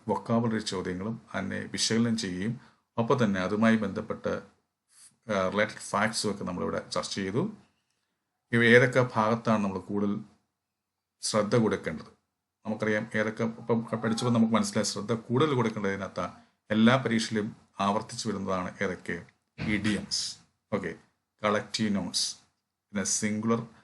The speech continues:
സോറി, synonyms and antonyms. തീർച്ചയായിട്ടും synonyms and antonyms നമ്മൾ ഈ നോക്കിയ എല്ലാ പരീക്ഷയിലും synonyms and antonyms-ുമായി ബന്ധപ്പെട്ട ചോദ്യം വന്നു,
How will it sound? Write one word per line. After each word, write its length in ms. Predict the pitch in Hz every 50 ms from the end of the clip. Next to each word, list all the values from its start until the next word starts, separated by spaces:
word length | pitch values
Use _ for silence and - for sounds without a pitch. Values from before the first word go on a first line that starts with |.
| _ _ _
സോറി, 280 | - - 110 117 - - - - - _ _ - - -
synonyms 520 | 113 110 117 127 - - - - 110 101
and 120 | 107 120 131 131 - - - _ _ - 92
antonyms. 440 | 90 - - - - - - - -
തീർച്ചയായിട്ടും 400 | 123 117 113 - 139 131 127 123
synonyms 420 | 123 - 113 107 113 123 127 127 - 131
and 80 | 113
antonyms 420 | 104 101 92 87 80 - - - - - _ _ _ _ _ _ 113
നമ്മൾ 120 | 110 117
ഈ 40 | 117
നോക്കിയ 300 | 113 113 110 110 - 110
എല്ലാ 180 | 107 117 127
പരീക്ഷയിലും 520 | 127 123 113 110 - - 110 104 131 170 - - - _ _ _ -
synonyms 300 | - 113 113 127 139 131
and 120 | - 139 120
antonyms-ുമായി 440 | 113 113 110 104 101 107 101 98
ബന്ധപ്പെട്ട 380 | 95 98 92 95 92 - - 104
ചോദ്യം 360 | 92 - 95 90 92 90 92
വന്നു, 380 | 90 90 101 123 165 220 220